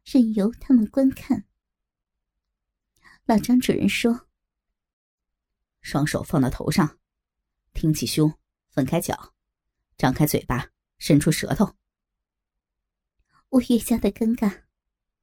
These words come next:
Speaker 1: 简直想挖个地洞钻进去。可同时，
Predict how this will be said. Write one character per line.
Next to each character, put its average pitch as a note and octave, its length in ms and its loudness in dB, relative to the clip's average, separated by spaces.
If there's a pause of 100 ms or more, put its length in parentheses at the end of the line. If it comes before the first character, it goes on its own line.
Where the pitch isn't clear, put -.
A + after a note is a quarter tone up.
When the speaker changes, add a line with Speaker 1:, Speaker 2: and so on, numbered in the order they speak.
(320)
Speaker 1:
简 G#3+ 240 0
直 - 180 -2
想 - 260 -2
挖 B3 120 6
个 B3+ 100 2
地 B3 160 0
洞 G#3+ 200 4
钻 C#4+ 240 2
进 G3+ 200 2
去。 - 340 -4 (1160)
可 - 140 0
同 G#3 180 4
时， G#3 380 0